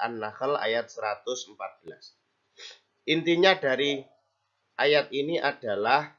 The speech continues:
agar kita makan makanan yang halalan thayyiban. Kriteria makanan halalan dan thayyib itu, halal itu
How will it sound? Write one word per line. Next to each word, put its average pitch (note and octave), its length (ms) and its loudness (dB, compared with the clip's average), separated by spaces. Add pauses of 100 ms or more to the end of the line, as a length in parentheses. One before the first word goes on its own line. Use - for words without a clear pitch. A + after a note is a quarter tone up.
(380)
agar C#3+ 400 2
kita D3+ 320 0
makan D3 560 0
makanan C#3 640 0
yang C3 160 -2
halalan C#3 920 2 (260)
thayyiban. G2+ 560 -6 (680)
Kriteria D#3 420 0
makanan D3 560 2
halalan C#3+ 720 4
dan A2+ 320 -6
thayyib B2+ 480 -6
itu, - 260 -16 (540)
halal D3+ 320 2
itu F#3+ 560 -2